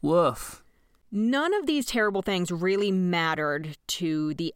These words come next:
Speaker 2: elder Mozart because the younger Mozart star was rising fast. Having a, a six-year-old who plays piano very well is cute and endearing, but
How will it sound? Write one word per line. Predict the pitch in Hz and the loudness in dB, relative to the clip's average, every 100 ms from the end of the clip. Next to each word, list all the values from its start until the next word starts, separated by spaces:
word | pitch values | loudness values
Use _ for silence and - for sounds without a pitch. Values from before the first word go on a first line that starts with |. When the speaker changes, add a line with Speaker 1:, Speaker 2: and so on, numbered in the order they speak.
| - | -4
Speaker 2:
elder | 160 165 160 160 156 151 | -4 -4 -4 -2 -2 -2
Mozart | 156 147 - - - - - - - | -4 -6 -6 -10 -10 -14 -20 -20 -6
because | 202 190 196 185 170 165 156 - - _ | -4 -2 0 0 0 -2 -6 -14 -20 _
the | 170 180 | -4 0
younger | 170 190 294 254 165 | 0 2 2 2 0
Mozart | 165 139 170 156 - | 0 -2 -2 -2 -4
star | - 165 156 156 | -2 0 0 -2
was | 175 165 | -4 -2
rising | 165 156 151 147 | -2 -2 -4 -10
fast. | - - 165 - - - - - - - - | -14 -2 -2 -2 -6 -12 -14 -16 -20 -12 -4
Having | 277 359 427 415 | 0 0 0 0
a, | 254 226 _ _ | 0 -4 _ _
a | - 220 | -4 -2
six-year-old | - 269 - 220 202 | -2 -2 0 0 0
who | 190 | -2
plays | 190 202 190 - | -2 0 0 -4
piano | - 196 180 165 | -6 -2 -2 0
very | 170 165 | 0 -2
well | 151 165 156 165 165 | -2 0 0 0 -2
is | 170 165 151 | -2 -4 -4
cute | - - 185 175 | -6 -6 -4 -4
and | |
endearing, | 170 156 170 156 147 147 - - _ _ - | -4 -2 -2 -2 -4 -6 -12 -20 _ _ -4
but | 240 294 233 | 0 2 0